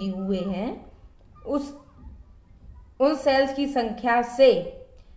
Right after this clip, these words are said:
जो total आएगा उसमें divide कर देंगे, तो उसमें आपका result दिया है सेवन। ऐसे ही ये example भी है, Equal average bracket start A one comma ए three comma B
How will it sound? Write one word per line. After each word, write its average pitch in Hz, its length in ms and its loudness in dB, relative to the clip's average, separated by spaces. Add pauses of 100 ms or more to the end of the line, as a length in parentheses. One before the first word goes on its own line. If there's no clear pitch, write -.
(240)
जो 233 100 2
total 285 460 6
आएगा 220 840 2
उसमें 233 320 -2
divide 190 380 0
कर 190 120 -2
देंगे, 170 380 -6 (240)
तो 202 80 -6
उसमें 208 260 -6
आपका 220 340 0
result 208 380 0
दिया 196 180 -2
है 208 180 2
सेवन। 180 500 -4 (560)
ऐसे 240 260 4
ही 349 120 4 (720)
ये 233 180 4
example 214 580 2
भी 185 120 -6
है, 175 420 -10
Equal 294 340 4 (120)
average 214 600 2 (200)
bracket 214 400 2
start 247 460 0
A 226 120 8
one 285 220 2 (400)
comma 240 320 4 (400)
ए 240 240 8
three 285 180 0
comma 214 340 0
B 196 180 -4